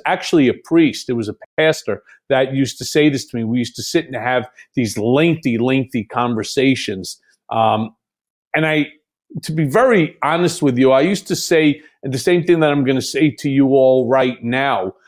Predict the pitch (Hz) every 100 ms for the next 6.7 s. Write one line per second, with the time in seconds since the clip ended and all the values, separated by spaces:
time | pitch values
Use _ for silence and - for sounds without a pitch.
0 | - 139 175 196 202 175 147 156 156 147
1 | - 160 160 143 113 113 - - 139 139
2 | 131 139 143 - - 214 214 202 127 147
3 | 143 - - 143 147 139 127 117 - -
4 | - 127 120 117 135 147 135 - - 135
5 | 120 120 - 120 120 156 170 156 135 127
6 | - 139 113 143 147 131